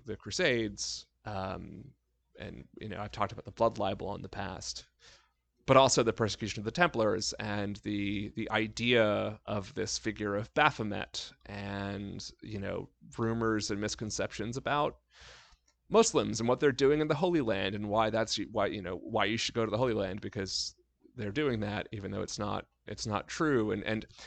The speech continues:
and there's these elements of it, including the, um, the innocence of children and the, and the, and the, um, the fear of harm happening to children, which, again, look at the way that we talk about,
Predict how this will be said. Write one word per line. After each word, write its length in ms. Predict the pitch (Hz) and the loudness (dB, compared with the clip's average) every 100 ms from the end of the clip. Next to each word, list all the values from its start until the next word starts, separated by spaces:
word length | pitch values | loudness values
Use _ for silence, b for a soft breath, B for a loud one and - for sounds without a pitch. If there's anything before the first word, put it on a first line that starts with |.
| B B | B B
and 100 | 135 | 6
there's 180 | 143 139 | 8 8
these 540 | 143 143 127 - - - | 6 4 4 2 0 4
elements 400 | 156 220 180 135 | 4 6 4 4
of 160 | 110 104 | 4 4
it, 180 | 104 | 2
including 640 | 107 107 120 110 104 107 104 | 0 -2 0 2 2 0 -6
the, 580 | 107 101 104 101 104 107 120 - - | -6 -6 -4 -4 -6 -8 -10 -18 -10
um, 600 | 104 98 95 - 104 - _ _ _ _ _ _ _ - - - | -6 -6 -6 -10 -12 -14 _ _ _ _ _ _ _ -12 -10 -2
the 260 | 110 104 104 135 | 0 2 0 2
innocence 380 | 139 - 117 | 4 2 0
of 80 | 101 | -4
children 420 | - 104 98 92 | -2 -2 -2 -4
and 140 | 98 98 | -8 -6
the, 160 | 90 | -8
and 100 | 98 | -8
the, 160 | 90 95 - | -8 -8 -10
and 160 | 92 | -10
the, 480 | 87 90 95 90 95 - - | -6 -6 -6 -6 -10 -16 -16
um, 400 | 95 87 - - | -14 -12 -14 -10
the 80 | 110 | -10
fear 500 | - 131 131 113 101 | -4 0 6 6 4
of 400 | - 101 98 - - | 2 0 -2 -8 -14
harm 460 | - 107 104 101 | -2 0 2 0
happening 360 | 104 104 104 101 | 0 0 0 -6
to 60 | 98 | -8
children, 320 | - 104 101 | -6 -6 -2
which, 180 | 117 - _ - | -2 -2 _ 0
again, 320 | 123 120 - - B B B _ _ | 4 4 2 -12 B B B _ _
look 280 | 123 127 135 | 0 2 4
at 160 | 123 - | 4 2
the 100 | 120 | 0
way 160 | 117 117 | 4 4
that 100 | 110 | 4
we 60 | 110 | 2
talk 200 | 110 110 | 2 2
about, 340 | 104 104 | 2 2